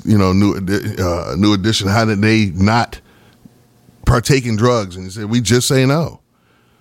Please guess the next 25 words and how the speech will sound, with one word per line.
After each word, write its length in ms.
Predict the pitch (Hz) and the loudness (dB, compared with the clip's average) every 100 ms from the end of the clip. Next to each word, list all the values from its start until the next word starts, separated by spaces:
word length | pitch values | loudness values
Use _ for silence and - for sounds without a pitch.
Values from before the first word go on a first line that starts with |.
| - | -6
So 160 | - | -4
she 160 | 98 131 | -2 0
steals 380 | - 113 123 117 | 0 2 2 2
their 180 | 127 123 | 0 2
idea 300 | 123 123 131 | 0 0 0
and 80 | 117 | 0
goes, 140 | 117 | 0
"That's 180 | 135 147 | 0 -2
what 120 | 156 | -4
we 100 | 160 | 0
do. 120 | 196 | 0
We 140 | 123 127 | 0 -2
just, 460 | - 120 131 - | 0 0 0 -4
just 420 | 78 113 151 160 - | -2 2 2 0 -2
say 200 | 117 143 | -2 -2
no." 180 | 101 - - _ - - 135 - - - _ | -4 -8 -18 _ -20 -20 -20 -20 -20 -20 _
Meanwhile, 520 | 104 147 123 110 113 | 2 4 4 2 0
Ronnie's 640 | 117 120 151 131 107 98 - _ 101 - | 0 2 2 0 -4 -8 -14 _ -16 -14
working 360 | 101 101 120 127 | -2 0 0 -2
a 60 | 110 | -4
deal 460 | 110 110 117 147 _ _ _ _ _ _ - | -2 0 -2 -4 _ _ _ _ _ _ 0
in 140 | 113 | 2
the 80 | 110 | 4
back 320 | 127 175 170 | 4 2 0
room 420 | 127 110 107 135 | -2 0 -2 -4